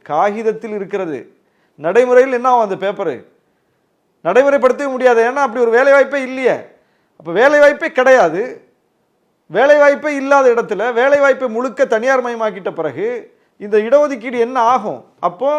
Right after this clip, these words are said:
இடஒதுக்கீட்டை இப்போ யார் ஒழிச்சு கட்டுறா சொல்லுங்க? காங்கிரஸ் பொதுத்துறை நிறுவனங்களை உருவாக்கியது. மோடி பொதுத்துறை நிறுவனங்களை ஒழித்து அழித்து கொண்டிருக்கிறார். அப்போ காங்கிரஸ் இடஒதுக்கீட்டுக்கான ஸ்பேஸை வச்சிருந்தாங்க. ஒரு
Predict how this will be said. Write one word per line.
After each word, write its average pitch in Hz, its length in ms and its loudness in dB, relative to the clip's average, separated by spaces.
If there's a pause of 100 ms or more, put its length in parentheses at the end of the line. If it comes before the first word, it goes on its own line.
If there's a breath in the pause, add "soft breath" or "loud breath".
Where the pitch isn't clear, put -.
(240)
இடஒதுக்கீட்டை 240 500 0
இப்போ 214 160 -2
யார் 214 220 4
ஒழிச்சு 202 240 -4
கட்டுறா 175 220 -6 (140)
சொல்லுங்க? 175 260 -12 (720)
காங்கிரஸ் 226 500 0
பொதுத்துறை 208 400 -6
நிறுவனங்களை 196 420 -4 (140)
உருவாக்கியது. 208 560 -2 (1300)
மோடி 240 340 0 (120)
பொதுத்துறை 240 340 2
நிறுவனங்களை 226 360 -2 (180)
ஒழித்து 226 320 0 (100)
அழித்து 233 280 -4
கொண்டிருக்கிறார். 196 520 -6 (540)
அப்போ 170 140 -8 (140)
காங்கிரஸ் 262 460 0
இடஒதுக்கீட்டுக்கான 240 880 -2
ஸ்பேஸை 311 480 2
வச்சிருந்தாங்க. 226 480 -2 (1080)
ஒரு 151 100 -6